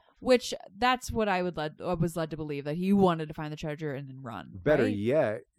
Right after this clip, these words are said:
Speaker 2: he just says that he doesn't inherit the house, and then he just doesn't pay him off at all, and he just fucking, like, "Yep, so, too de-, too sad, so sad." What is it? "Too bad, so sad."
Speaker 1: Too bad, so sad.
Speaker 2: The
Speaker 1: Yeah,
Speaker 2: "too bad,
Speaker 1: yeah.
Speaker 2: so sad" law.
Speaker 1: <laughs> <laughs>
Speaker 2: Mm,
Speaker 1: The
Speaker 2: yeah.
Speaker 1: too bad, so sad law.
Speaker 2: Yeah.
Speaker 1: It's,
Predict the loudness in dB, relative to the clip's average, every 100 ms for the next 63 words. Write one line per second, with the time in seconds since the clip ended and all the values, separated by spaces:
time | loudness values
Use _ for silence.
0 | -20 -20 -10 -8 -4 -2 -2 -2 -4 -2
1 | -2 -4 -4 -6 -6 -8 -6 -6 -8 -8
2 | -6 -6 -10 -14 -20 _ _ _ _ _
3 | _ -2 0 0 -4 -4 -4 -4 -4 -4
4 | -2 -4 -4 -4 -4 -6 -8 -10 -8 -8
5 | -6 -6 -8 -10 _ _ -10 -10 _ _
6 | _ _ -12 -12 -12 _ -20 _ -12 -8
7 | -8 -10 -14 -10 -6 -6 -6 -8 -10 -6
8 | -4 -4 -8 _ _ 2 4 4 0 -4
9 | -6 -10 -10 2 6 6 4 0 -2 -6
10 | -6 0 6 8 8 4 -4 -6 -2 -2
11 | -2 -8 _ -2 -2 -8 -10 -8 -6 -6
12 | -6 -6 0 2 2 2 0 0 -2 0
13 | 2 0 -4 -2 0 0 2 2 0 -8
14 | -14 -8 -8 -8